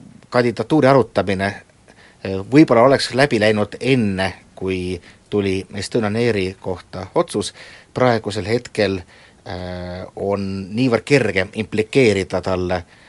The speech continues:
äh, nii seda kui, kui ka muid, äh, probleeme, ühesõnaga, ta on ka-, kaugelt liiga haavatav. Ehk siis, äh,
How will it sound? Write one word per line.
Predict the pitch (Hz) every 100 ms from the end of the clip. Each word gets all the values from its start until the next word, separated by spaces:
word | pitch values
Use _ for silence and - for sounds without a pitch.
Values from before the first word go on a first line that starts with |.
| - _
äh, | 92 92 95
nii | 143
seda | 147 143 101
kui, | 143
kui | 131 135
ka | 139
muid, | 151 131 110
äh, | 104 98 - _ _ -
probleeme, | 107 127 117
ühesõnaga, | 117 110 101
ta | 113
on | 113 107 104 110 107 - 113
ka-, | 147 151
kaugelt | 143 147 107 120
liiga | 123 101
haavatav. | 110 135 95 - - 80 - - - - -
Ehk | 113 110 -
siis, | 123 117 -
äh, | 120